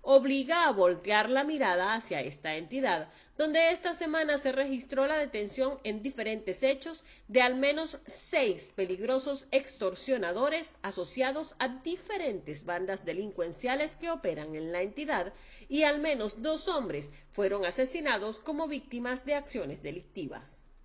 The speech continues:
En Zulia, integrantes de una banda de delincuentes liderada por alias El Oso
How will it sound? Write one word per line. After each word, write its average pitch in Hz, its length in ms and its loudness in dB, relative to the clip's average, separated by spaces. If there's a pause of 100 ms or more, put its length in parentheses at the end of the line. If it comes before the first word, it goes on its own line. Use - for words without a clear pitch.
(180)
En 330 220 2
Zulia, 302 500 2
integrantes 226 720 -2
de 233 100 0
una 214 220 -2
banda 240 340 2
de 233 120 -2
delincuentes 220 800 -4
liderada 208 640 0
por 185 260 -2
alias 226 520 0
El 202 160 2
Oso 269 360 -2